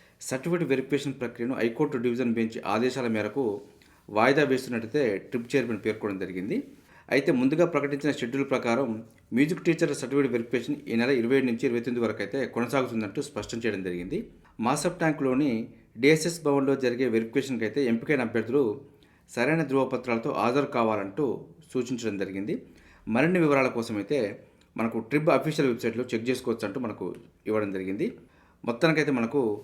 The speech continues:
క్రాఫ్ట్ టీచర్ల సర్టిఫికెట్ వెరిఫికేషన్ అయితే వాయిదా పడింది. మ్యూజిక్ టీచర్లకు సంబంధించి సర్టిఫికెట్ వెరిఫికేషన్ కొనసాగుతుంది. So, దీనికైతే అటెండ్ అయ్యేవారు అటెండ్ అయ్యే ప్రయత్నం చేయండి.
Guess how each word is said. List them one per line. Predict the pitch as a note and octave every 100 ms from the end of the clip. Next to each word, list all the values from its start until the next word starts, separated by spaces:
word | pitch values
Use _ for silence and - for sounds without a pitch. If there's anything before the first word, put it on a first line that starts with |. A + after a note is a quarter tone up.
| - _ -
క్రాఫ్ట్ | B2+ C#3 - D#3
టీచర్ల | C#3+ C#3+ B2+
సర్టిఫికెట్ | - A#2 C3+ D3 B2
వెరిఫికేషన్ | A#2 A#2 A#2 A2+
అయితే | A#2+
వాయిదా | G#2 G#2+
పడింది. | G#2+ G2 F#2+ D#3 C#4+ - - _ -
మ్యూజిక్ | A#2+ D#3 F3
టీచర్లకు | E3 D3+ C#3 C3+
సంబంధించి | A#2+ A#2+ A2+ D#3+ A2+ G2 - - _ _ _
సర్టిఫికెట్ | B2 C3 C#3+ B2
వెరిఫికేషన్ | A#2 B2 -
కొనసాగుతుంది. | A2 G#2+ A2+ A2 G#2 A2 B3+ - - - _
So, | - C3
దీనికైతే | A#2+ A#2 A#2 C#3+
అటెండ్ | A2 - B2+
అయ్యేవారు | A2+ A#2+
అటెండ్ | A2 A2
అయ్యే | G#2 G#2
ప్రయత్నం | F#2+ G2+
చేయండి. | F#2 F2+